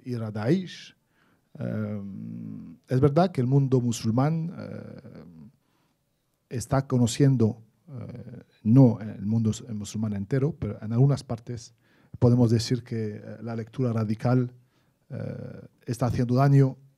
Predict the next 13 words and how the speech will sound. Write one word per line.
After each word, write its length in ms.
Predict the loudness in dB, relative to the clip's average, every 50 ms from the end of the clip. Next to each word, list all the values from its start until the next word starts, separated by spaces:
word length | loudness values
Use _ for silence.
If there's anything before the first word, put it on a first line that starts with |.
| _ _ _ _ _ _
a 100 | -8 -4
la 160 | -2 0 0 0
verdad 480 | 0 0 2 4 4 4 2 0 -6 -14 -18 _
imagen 400 | -4 2 2 4 4 4 2 2
del 140 | 0 -2 -6
Islam. 260 | -8 -10 -12 -16 -16 -16 -16 -18 -16 -16 -18 -18 -20 -20 _ _ _ _ _ _ _ -20 -20 -20 -20 -20 -20 -20 -20 -20 _ _ _ _ _ _ _ _ _ 4
Y 100 | 6 6
entonces 500 | 6 8 6 4 6 6 4 2 2 -2 -4 -8 -10 _ -2
no 220 | 4 8 10 10
hay 80 | 10 8
que 100 | 6 4
hacer, 460 | 6 10 10 10 10 10 6 0 -4 -10 -8
eh, 540 | -6 -6 -4 -4 -4 -6 -6 -6 -8 -8